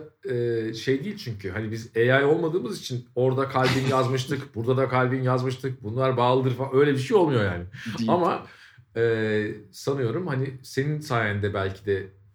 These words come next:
Speaker 1: diyelim o, senin vesilenle, e, şey yaptığın, e, fark ettiğimiz bir şey oluyor. Ama çok da sürpriz değil çünkü bizim hep, e,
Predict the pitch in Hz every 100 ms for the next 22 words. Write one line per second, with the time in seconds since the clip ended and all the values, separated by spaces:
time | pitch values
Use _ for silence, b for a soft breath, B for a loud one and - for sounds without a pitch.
0 | _ - 101 98 90 90 90 - _ _
1 | - 107 113 104 101 107 120 139 120 -
2 | - _ _ 92 85 82 82 98 90 80
3 | 95 92 92 _ _ _ - 90 - 101
4 | 98 101 98 98 95 90 - 87 85 -
5 | 214 226 214 - b b b b b b
6 | - 175 160 196 180 175 170 214 185 151
7 | 190 - 175 165 175 175 - - _ _
8 | - 120 170 175 190 - _ _ _ _
9 | _